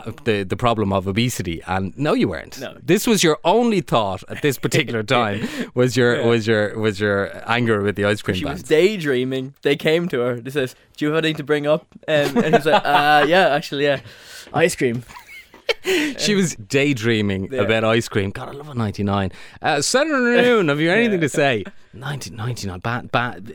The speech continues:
Speaker 1: no, th-, we should ban Mister Whippy Vans.
Speaker 2: <laughs> Yeah.
Speaker 1: And that's, that's how that came
Speaker 2: Yeah.
Speaker 1: about, I think. I think we've nailed it. Um, so, uh,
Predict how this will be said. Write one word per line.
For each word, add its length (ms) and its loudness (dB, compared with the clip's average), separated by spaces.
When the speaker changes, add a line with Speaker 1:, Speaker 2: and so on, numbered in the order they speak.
Speaker 1:
no, 240 0
th-, 360 -4
we 120 2
should 220 -2
ban 340 2
Mister 280 2
Whippy 460 2
Vans. 600 0
Speaker 2:
<laughs> 140 -20
Yeah. 140 -16
Speaker 1:
And 120 0
that's, 240 2
that's 240 2
how 140 4
that 180 2
came 180 0
Speaker 2:
Yeah. 140 2
Speaker 1:
about, 200 2
I 40 -6
think. 180 -6
I 40 0
think 180 -2
we've 140 -6
nailed 340 0
it. 80 -14
Um, 280 0
so, 400 0
uh, 80 -4